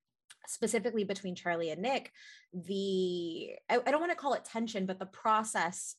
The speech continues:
of revealing their relationship is something that is really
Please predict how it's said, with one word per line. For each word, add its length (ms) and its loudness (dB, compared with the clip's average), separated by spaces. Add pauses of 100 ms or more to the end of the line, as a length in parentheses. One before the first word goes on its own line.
(100)
of 320 2 (100)
revealing 560 0
their 140 0
relationship 840 -4
is 220 0
something 400 -2
that 140 2
is 220 0
really 540 -2